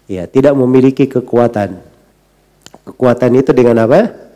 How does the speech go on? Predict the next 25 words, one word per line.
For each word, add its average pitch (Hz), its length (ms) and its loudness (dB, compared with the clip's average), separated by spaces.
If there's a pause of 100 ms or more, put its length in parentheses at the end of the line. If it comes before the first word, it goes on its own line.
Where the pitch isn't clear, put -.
(360)
Dengan 110 320 -4
hujjah 131 400 0
dan 110 160 0
dalil. 120 640 -2
Nah, - 160 -10
itulah 143 560 0
dakwanya 131 480 0
para 120 240 0
nabi 143 480 0 (600)
dan 120 160 -8
para 147 240 2
rasul. 160 480 -2 (420)
Karena 139 220 0
itu 156 80 -6
para 165 240 2
nabi 180 240 2
dan 165 160 4
para 151 180 4
rasul, 143 380 0
mereka 190 400 2
tidak 190 240 2
menghadapi 170 560 2
kaumnya 180 500 4 (560)
dengan 156 300 2
kekuatannya. 180 760 2